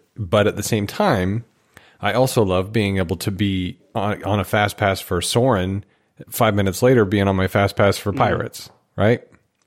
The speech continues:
Speaker 1: So there's a benefit to size in that case. You can do more in a shorter period of time.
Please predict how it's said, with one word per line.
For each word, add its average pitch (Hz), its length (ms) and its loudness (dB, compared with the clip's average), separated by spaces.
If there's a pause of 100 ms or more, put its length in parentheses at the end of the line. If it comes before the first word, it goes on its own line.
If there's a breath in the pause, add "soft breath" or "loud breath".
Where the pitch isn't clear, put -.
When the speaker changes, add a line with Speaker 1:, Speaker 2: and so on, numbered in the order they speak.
(540)
Speaker 1:
So 123 140 2
there's 117 180 4
a 113 60 0
benefit 127 560 0
to 104 100 -6
size 98 400 2
in 92 100 -2
that 135 240 0
case. 87 380 -4
You 98 160 -2
can 95 220 -2
do 120 200 4
more 113 260 2
in 95 60 0
a 90 40 -2
shorter 104 300 2
period 101 300 0
of 82 100 -6
time. 104 380 -2